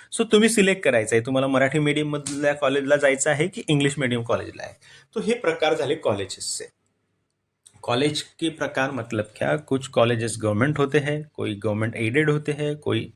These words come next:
अ, अनएडेड होते हैं, कोई ऑटोनॉमस होते हैं। ऑटोनॉमस मतलब क्या? उनका खुद का सिलेबस होता है। नॉन ऑटोनॉमस मतलब क्या? एमएसबीटी ने जो डिसाइडेड किया है वो सिलेबस होता है। माइनॉरिटी कॉलेजेस मतलब क्या? ऐसे कॉलेजेस की जहाँ पे,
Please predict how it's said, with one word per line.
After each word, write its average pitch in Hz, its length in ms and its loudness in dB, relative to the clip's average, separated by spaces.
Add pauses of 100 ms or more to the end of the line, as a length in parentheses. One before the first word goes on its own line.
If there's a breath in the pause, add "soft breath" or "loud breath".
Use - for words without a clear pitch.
(140)
अ, 107 200 -2
अनएडेड 151 440 2
होते 151 240 4
हैं, 143 220 -2 (500 loud breath)
कोई 110 120 -4
ऑटोनॉमस 151 600 2
होते 143 200 0
हैं। 143 60 -2
ऑटोनॉमस 135 540 -2
मतलब 135 360 -2
क्या? 143 140 6
उनका 131 240 0
खुद 120 260 0
का 160 100 4
सिलेबस 147 440 4
होता 147 240 2
है। 143 240 -2 (380 loud breath)
नॉन 127 260 4
ऑटोनॉमस 147 460 0
मतलब 139 240 -2
क्या? 147 300 2
एमएसबीटी 135 520 0
ने 147 120 2
जो 147 120 2
डिसाइडेड 143 560 2
किया 139 220 4
है 147 120 0
वो 127 300 2
सिलेबस 143 480 2
होता 135 200 -2
है। 147 220 -6 (320 loud breath)
माइनॉरिटी 135 580 2
कॉलेजेस 147 440 2
मतलब 143 260 -4
क्या? 147 200 2
ऐसे 127 320 2
कॉलेजेस 143 440 2
की 151 120 0
जहाँ 135 380 -2
पे, 165 220 0